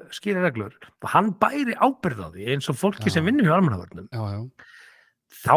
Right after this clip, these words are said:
Speaker 1: myndu menn líklega svona aðeins tóna þetta niður, sko. Þa-,
Speaker 2: Já.
Speaker 1: það er voða auðvelt.
Speaker 2: Já, nú, nú, einmitt, ég skil þig, nú er ég
Speaker 1: Að biðja um eitthvað á þess að be-, bera ábyrgð.
Speaker 2: Bera ábyrgð á því. Nú er ég, já, nú er ég til dæmis í, hérna, hérna í Ameríku og þú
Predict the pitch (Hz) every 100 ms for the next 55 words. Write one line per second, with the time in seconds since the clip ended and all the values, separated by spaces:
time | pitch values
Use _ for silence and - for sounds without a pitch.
0 | 196 185 180 285 311 - 294 226 202 240
1 | - 214 170 160 165 175 262 311 320 262
2 | 202 - 233 269 233 170 156 190 135 92
3 | - - - 147 147 151 156 170 170 175
4 | 233 269 165 117 143 - - - 151 147
5 | 139 131 165 202 175 226 190 190 113 135
6 | 156 - 117 135 202 214 214 220 196 202
7 | 240 208 175 170 185 208 165 180 160 -
8 | 196 196 170 185 233 - 123 139 139 127
9 | 110 107 147 202 202 202 147 113 120 175
10 | 196 190 170 165 143 156 143 135 135 127
11 | 120 120 127 127 113 107 - 113 127